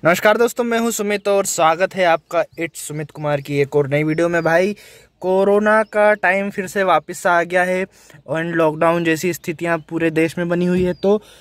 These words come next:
गाड़ियां ज़्यादातर घर पे खड़ी रहती है and घर पे खड़ी रहती है तो भाई कुछ wear and tear होता रहता है, कभी गाड़ी की बैटरी डाउन होती रहती है, फ-, बहुत सारी समस्या गाड़ी में खड़ी खड़ी आती रहती है। So, इस वीडियो में मैं आपको ये बताने वाला हूँ कि भाई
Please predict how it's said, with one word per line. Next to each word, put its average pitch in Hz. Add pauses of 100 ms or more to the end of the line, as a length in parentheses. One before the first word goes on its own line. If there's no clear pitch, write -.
(160)
गाड़ियां 220
ज़्यादातर 208
घर 185
पे 208
खड़ी 202
रहती 196
है 202 (300)
and 220
घर 190
पे 220
खड़ी 208
रहती 208
है 220
तो 226
भाई 214 (420)
कुछ 208
wear 202
and 214
tear 202
होता 190
रहता 185
है, 190
कभी 190
गाड़ी 185
की 196
बैटरी 175
डाउन 185
होती 185
रहती 185
है, 185
फ-, 185 (240)
बहुत 208
सारी 240
समस्या 226
गाड़ी 190
में 208
खड़ी 175
खड़ी 185
आती 170
रहती 151
है। 135 (340)
So, 240
इस 202
वीडियो 233
में 247
मैं 240
आपको 214
ये 190
बताने 196
वाला 170
हूँ 190 (320)
कि 220
भाई 220